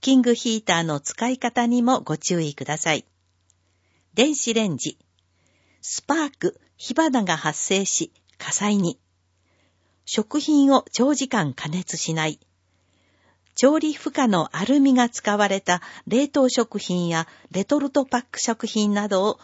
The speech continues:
そのまま加熱しない。アイエイチクッキングヒーターです。食材や油の異常加熱で出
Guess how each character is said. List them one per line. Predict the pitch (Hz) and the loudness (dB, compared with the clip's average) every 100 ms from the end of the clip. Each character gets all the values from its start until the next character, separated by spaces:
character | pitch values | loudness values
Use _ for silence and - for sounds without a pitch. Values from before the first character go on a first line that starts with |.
| _ | _
そ | - 185 | -2 2
の | 233 | 4
ま | 233 233 | 2 2
ま | 247 - | 2 0
加 | - 151 | -4 -6
熱 | 151 151 156 | -6 -6 -8
し | - 147 | -6 -4
な | 143 | -6
い。 | - _ _ _ _ _ _ _ _ _ _ _ _ _ _ _ _ - | -6 _ _ _ _ _ _ _ _ _ _ _ _ _ _ _ _ -4
ア | 240 | -2
イ | 302 | 0
エ | 302 | -2
イ | 294 | -2
チ | - | -8
ク | - 185 | -8 -12
ッ | - | 0
キ | 254 | 2
ン | 240 | 4
グ | 240 | 2
ヒ | 220 | -2
ー | 190 | -4
タ | 156 151 | -2 -2
ー | |
で | 156 190 | -2 -2
す。 | - - _ _ _ _ _ _ | -4 -10 _ _ _ _ _ _
食 | - 208 - 302 | -4 -4 0 0
材 | 320 285 247 | 2 2 2
や | 233 - | 0 -2
油 | 190 220 254 220 | -2 2 2 4
の | 208 202 - - - | 2 0 -6 -16 -8
異 | 175 | 0
常 | 262 285 | 4 4
加 | 285 262 | 2 2
熱 | 226 220 175 | 2 0 -2
で | 175 | -2
出 | 165 - | -2 -6